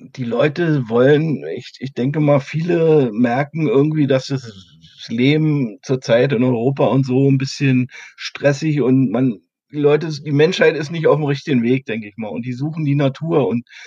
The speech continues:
die unberührte Natur und die Weite. Und das, äh, finden die bei uns. Und die sind, ich merke, das verändert die Leute. Alle, die da waren, die Deutschen, die sind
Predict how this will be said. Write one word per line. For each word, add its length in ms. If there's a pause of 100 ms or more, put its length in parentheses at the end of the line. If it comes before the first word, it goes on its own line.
(160)
die 60
unberührte 720
Natur 380
und 120
die 140
Weite. 460 (720)
Und 680 (120)
das, 760
äh, 360
finden 280
die 100
bei 180
uns. 380
Und 200
die 100
sind, 240
ich 140
merke, 380
das 300 (260)
verändert 500
die 80
Leute. 400
Alle, 200
die 140
da 220
waren, 140
die 100
Deutschen, 500
die 160
sind 460